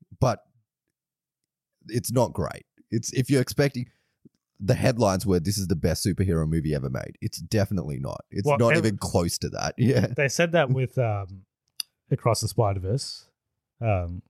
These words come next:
Speaker 2: which was a,
Speaker 1: But
Speaker 2: I
Speaker 1: that's
Speaker 2: mean,
Speaker 1: actually good.
Speaker 2: it's, it's
Speaker 1: Yeah.
Speaker 2: actually good. Well, it's
Speaker 1: But this
Speaker 2: closer
Speaker 1: is
Speaker 2: to,
Speaker 1: no-,
Speaker 2: it's
Speaker 1: yeah.
Speaker 2: closer to being the
Speaker 1: <laughs>
Speaker 2: best S-, Superman,
Speaker 1: This is
Speaker 2: uh,
Speaker 1: not
Speaker 2: superhero
Speaker 1: close to
Speaker 2: movie.
Speaker 1: that. Yeah.
Speaker 2: This is not close. Yeah, you're
Speaker 1: Mm.
Speaker 2: right. Um, but it is a decent,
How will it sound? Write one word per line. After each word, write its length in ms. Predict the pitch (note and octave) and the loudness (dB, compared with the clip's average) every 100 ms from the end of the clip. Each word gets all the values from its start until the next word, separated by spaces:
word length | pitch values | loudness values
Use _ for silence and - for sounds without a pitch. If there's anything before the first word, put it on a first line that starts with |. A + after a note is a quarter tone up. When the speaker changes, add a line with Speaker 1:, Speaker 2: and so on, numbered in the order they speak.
| - | -2
Speaker 2:
which 180 | D3 | 2
was 160 | D#3+ B2 | 4 2
a, 320 | A2+ A#2+ C#3 | 0 -4 -4
Speaker 1:
But 140 | C3 B2 | 0 2
Speaker 2:
I 40 | |
Speaker 1:
that's 120 | B2 | 4
Speaker 2:
mean, 60 | B2+ | 2
Speaker 1:
actually 260 | B2 C3 E2+ | 2 0 -2
good. 400 | E2+ A#2+ E2 E3 | 2 2 2 0
Speaker 2:
it's, 220 | E3+ G#3 | -2 -2
it's 160 | D#3 | 0
Speaker 1:
Yeah. 60 | E3+ | 2
Speaker 2:
actually 240 | E3 D3+ | 2 -2
good. 200 | A2+ C3 | -4 -4
Well, 220 | C#3 D3+ C#3+ | 0 2 4
it's 60 | |
Speaker 1:
But 140 | C#3 A2 | 2 4
this 120 | F#3+ | 4
Speaker 2:
closer 120 | F#3+ | 4
Speaker 1:
is 40 | C3+ | 2
Speaker 2:
to, 100 | A#2 | 0
Speaker 1:
no-, 80 | - _ | -4 _
Speaker 2:
it's 240 | A#2 A#2+ | 0 2
Speaker 1:
yeah. 60 | F#2 | 4
Speaker 2:
closer 260 | F#3 D3+ | 4 4
to 80 | D3+ | 0
being 240 | C#3 C3+ B2 | 0 -2 -2
the 60 | |
Speaker 1:
<laughs> 120 | B2 A#2 | -2 -2
Speaker 2:
best 320 | - - - _ E2 | -4 -8 -12 _ _
S-, 140 | - - A2+ | -20 -8 -6
Superman, 540 | - C#3 A#2+ A2 G#2 - | -2 -2 -2 -4 -6 -4
Speaker 1:
This 180 | E3+ C3 | -2 0
is 20 | |
Speaker 2:
uh, 40 | G#2+ E3 | 2 4
Speaker 1:
not 100 | F3 | 4
Speaker 2:
superhero 220 | C3+ A#2 | 4 4
Speaker 1:
close 280 | B2+ G#2 G#2+ | 4 4 2
to 80 | G2+ | 2
Speaker 2:
movie. 80 | G2 | 0
Speaker 1:
that. 280 | - - - | 0 -4 -4
Yeah. 320 | G#2 E2+ D2+ - - | 0 0 0 -4 -2
Speaker 2:
This 160 | C#3 | 0
is 120 | C#3 C3 | 0 0
not 160 | A2 | 0
close. 320 | - G#2 - B2 | -2 -6 -6 -8
Yeah, 200 | A2+ E2+ - | -8 -8 -6
you're 180 | A#2+ | -2
Speaker 1:
Mm. 240 | G#2+ F2+ B2 - _ _ - | -2 -4 -8 -16 _ _ -6
Speaker 2:
right. 200 | A#2 G2+ | -2 -2
Um, 160 | F#2+ G2 | -2 0
but 180 | C#3 C3+ | 2 4
it 100 | D3+ | 4
is 200 | F3+ C#3 C3+ | 2 0 -4
a 220 | A2 G#2+ G2+ | -4 -4 0
decent, 600 | A#2 A#2 A2+ G2 F#2+ | 0 0 -4 -8 -10